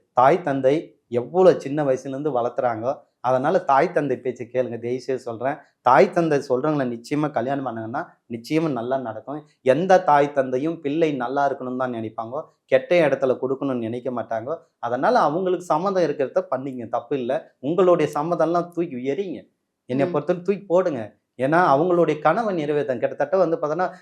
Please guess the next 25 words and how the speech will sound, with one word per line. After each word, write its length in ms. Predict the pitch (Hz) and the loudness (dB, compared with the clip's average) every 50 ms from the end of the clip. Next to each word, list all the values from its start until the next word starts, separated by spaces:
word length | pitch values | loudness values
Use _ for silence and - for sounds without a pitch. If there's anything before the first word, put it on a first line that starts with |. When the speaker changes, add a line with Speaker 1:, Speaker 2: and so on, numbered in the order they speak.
| _ _ | _ _
Speaker 1:
பத-, 300 | - 147 147 156 151 143 139 143 | 4 6 6 6 4 2 2 2
இருபத்தி 360 | 147 170 180 175 175 175 170 151 | 4 4 2 2 2 0 0 2
ஒரு 120 | 147 143 135 | 2 4 4
வருஷம் 300 | 135 139 139 - 208 190 | 4 4 2 2 0 -2
அவங்க 160 | 165 151 151 131 - | -2 -2 -4 -2 -2
கஷ்டப்பட்டு 460 | 135 127 - - 160 139 139 131 - 127 | -2 -2 0 -2 -2 -2 -2 -4 -2 -2
வளர்த்துறாங்க. 500 | 123 127 131 127 - 131 123 113 107 120 147 180 180 - _ _ _ - | 0 -2 -2 0 2 2 2 2 0 0 -2 -2 -2 -6 _ _ _ 0
ஒரு 100 | 135 139 131 | 0 0 2
இருபத்தி 380 | 127 156 180 202 208 196 202 170 165 | 4 4 4 4 4 2 2 2 2
ஒரு 100 | 156 151 | 4 4
வருஷம் 300 | 143 151 156 156 214 196 | 2 0 -2 -2 -4 -2
உனக்கு 180 | 175 160 151 151 | -2 -2 -2 -2
ஒரு 80 | 143 139 | -2 -2
வேலை 280 | 131 139 139 156 170 165 | 0 2 2 2 2 2
கிடைச்சி 360 | 165 160 139 139 131 - 175 170 156 | 0 0 -2 -2 -4 -4 -2 -2 0
ஒரு 80 | 143 143 | 0 2
இடத்துல 340 | 135 131 143 - 165 156 139 135 135 | 0 0 0 0 -2 -2 -2 -2 -2
போனதும் 420 | 135 143 143 135 139 180 180 165 180 - _ - 143 | -2 -2 -2 -2 0 0 0 -2 -4 -12 _ -4 0
நீயே 240 | 156 160 165 170 160 - - | 2 4 4 4 2 2 0
செலக்ட் 320 | 147 143 151 156 151 - | -2 0 -2 -2 -2 -2
பண்ணி 180 | 135 151 170 170 | -2 -2 -2 -2
நீயே 260 | 160 147 151 151 147 143 139 | -2 -2 -2 -2 -2 -2 -4
பண்ணிக்கிறது 400 | 135 139 135 123 135 123 120 123 123 | -4 -4 -4 -4 -4 -4 -4 -4 -4
ஒரு 80 | 117 117 | -2 0
வாழ்க்கையா? 440 | 120 127 131 127 - 123 123 131 160 | 2 2 2 0 -2 0 2 4 4